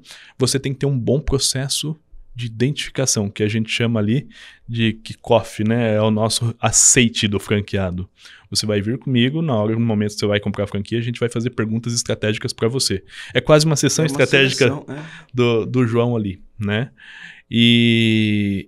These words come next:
Speaker 1: e aí a gente faz aquela seleção e fala, "Cara, esses caras têm o potencial identificado até aqui." Qual é o potencial? Ele tem veia comercial? É o primeiro ponto. Esse cara sabe vender? Ele tem condições de aprender? Qual é a experiência profissional dele?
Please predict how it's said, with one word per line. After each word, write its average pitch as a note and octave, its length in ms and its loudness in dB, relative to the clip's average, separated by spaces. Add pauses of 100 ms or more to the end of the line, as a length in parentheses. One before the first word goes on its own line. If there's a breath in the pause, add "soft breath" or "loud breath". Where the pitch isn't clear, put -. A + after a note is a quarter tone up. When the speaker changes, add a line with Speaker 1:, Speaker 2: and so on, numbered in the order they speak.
(140)
Speaker 1:
e C3 140 0
aí A#2 260 2
a C3 60 4
gente B2 240 -2
faz A#2+ 240 0
aquela A2+ 260 -2
seleção A2+ 420 -2
e B2+ 60 -4
fala, A#2 220 -4
"Cara, A2+ 320 -4
esses - 240 -6
caras G#2 280 -8
têm G#2 200 -4
o - 20 -8
potencial G#2+ 880 -6
identificado G#2+ 560 -6
até A#2 160 -4
aqui." F#2+ 280 -10 (360 loud breath)
Qual G#3 240 2
é E3+ 40 4
o D3+ 60 2
potencial? B2 760 -4
Ele A#2+ 140 -6
tem C#3 160 -2
veia A2 220 0
comercial? G2+ 580 -4 (1200)
É G#2+ 60 -8
o G2 40 -6
primeiro G#2+ 280 0
ponto. - 360 -4 (220)
Esse - 100 -2
cara A2+ 140 2
sabe G2 240 -2
vender? G2 340 0 (520 loud breath)
Ele G2+ 100 0
tem A#2 140 2
condições G#2+ 340 -2
de G#2 60 -2
aprender? G2+ 480 -4 (140)
Qual F3+ 220 4
é E3 40 0
a - 20 0
experiência B2+ 440 -2
profissional G#2 380 -4
dele? - 180 -8